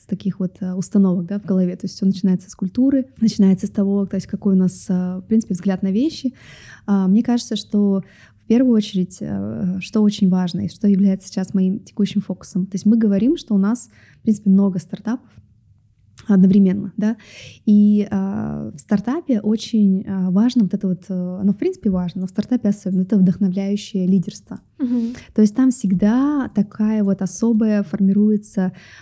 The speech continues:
Speaker 1: а, условно, экосистема. То есть это нужно себя,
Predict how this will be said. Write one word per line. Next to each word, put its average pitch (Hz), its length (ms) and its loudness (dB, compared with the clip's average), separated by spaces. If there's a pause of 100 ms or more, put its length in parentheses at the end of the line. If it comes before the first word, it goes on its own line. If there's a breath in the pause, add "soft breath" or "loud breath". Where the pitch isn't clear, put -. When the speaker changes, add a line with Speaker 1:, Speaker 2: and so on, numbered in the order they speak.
(140 loud breath)
Speaker 1:
а, 202 240 -4
условно, 185 540 2
экосистема. 208 800 0 (800)
То - 60 2
есть 220 100 -2
это 220 120 2
нужно 220 260 2
себя, 226 480 -2